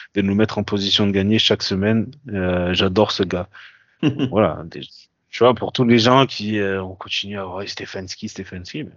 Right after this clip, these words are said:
Speaker 1: Stefanski, il, s'est, il tient le vestiaire, il a eu quatre
Speaker 2: Ouais,
Speaker 1: quarterbacks
Speaker 2: ouais.
Speaker 1: différents et avec chacun des quatre. T'es à huit cinq alors que tu perds, t'es à huit cinq sans un,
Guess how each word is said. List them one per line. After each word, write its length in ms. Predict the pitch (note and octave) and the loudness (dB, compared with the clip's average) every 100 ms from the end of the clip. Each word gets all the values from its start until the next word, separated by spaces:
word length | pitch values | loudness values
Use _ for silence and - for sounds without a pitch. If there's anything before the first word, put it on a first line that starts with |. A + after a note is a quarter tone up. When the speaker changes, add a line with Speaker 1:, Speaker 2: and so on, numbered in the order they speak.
| - | -20
Speaker 1:
Stefanski, 600 | - - - F2 - C#3+ | -20 -16 -16 -16 -12 -10
il, 60 | A2+ | -10
s'est, 180 | - G2 | -10 -10
il 160 | F2 F#2+ | -10 -6
tient 200 | - G#2 | -4 -2
le 60 | |
vestiaire, 520 | F#2 - - C3 E3 | -4 -6 2 6 6
il 160 | A#2 G2 | 4 0
a 60 | F#2 | -2
eu 60 | |
quatre 200 | F#2 A#2 A#2 | 0 0 4
Speaker 2:
Ouais, 80 | |
Speaker 1:
quarterbacks 360 | B2+ A#2+ G2+ G#2 | 4 6 4 2
Speaker 2:
ouais. 60 | G2 | 0
Speaker 1:
différents 400 | F#2+ A2 G#2+ G#2+ _ _ _ _ | -2 0 0 -2 _ _ _ _
et 140 | F#2+ | -4
avec 320 | F#2 F2 F2 - | -4 -4 -8 -8
chacun 280 | F#2+ G2 F2+ | -6 -6 -6
des 120 | F2 | -2
quatre. 500 | B2 C3 E3+ - - - - - - _ | 4 6 6 2 -12 -20 -20 -20 -20 _
T'es 100 | G#2+ | 2
à 60 | G2+ | 4
huit 320 | G#2 A2 - | 2 0 0
cinq 400 | - B2 A#2 G#2 | 2 4 4 2
alors 300 | F#2 F#2 - | 0 -2 -6
que 100 | F#2 | -8
tu 280 | - - - | -6 -6 -2
perds, 460 | G#2+ G2+ G2 F#2 - - - - - | 2 4 4 0 -4 -16 -20 -20 2
t'es 80 | G#2+ | 4
à 60 | |
huit 220 | A2+ B2 | 4 0
cinq 360 | - C3+ B2 A2+ | 0 2 2 0
sans 360 | - A#2+ A#2+ A#2 | -2 2 4 4
un, 180 | A2+ | 0